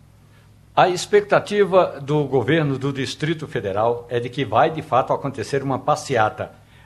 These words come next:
daqueles manifestantes que estão hoje na porta do quartel-general do Exército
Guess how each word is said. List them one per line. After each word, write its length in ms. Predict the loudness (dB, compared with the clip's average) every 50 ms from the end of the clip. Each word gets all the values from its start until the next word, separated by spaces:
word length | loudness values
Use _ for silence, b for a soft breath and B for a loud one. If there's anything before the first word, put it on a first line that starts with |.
| b b
daqueles 500 | 2 2 2 4 2 2 2 0 -2 -2
manifestantes 800 | -2 -2 -2 0 0 0 -2 0 0 0 0 0 -2 -6 -10 -8
que 120 | -8 -8
estão 260 | -4 -2 0 0 2
hoje 280 | 2 2 2 0 -2 -2
na 140 | -2 -4 -2
porta 500 | 0 4 4 4 4 2 2 0 0 0
do 560 | -2 -6 -8 -6 -4 -4 -4 -4 -6 -6 -10 -14 -20 B B B B B B B -8 -2
quartel-general 960 | -2 -2 -2 -2 -2 2 2 4 2 2 0 -4 -4 -2 -2 0 0 0 -2
do 100 | -2 -2
Exército 720 | -4 -2 0 0 0 2 0 -2 -6 -8 -8 -8 -10 -12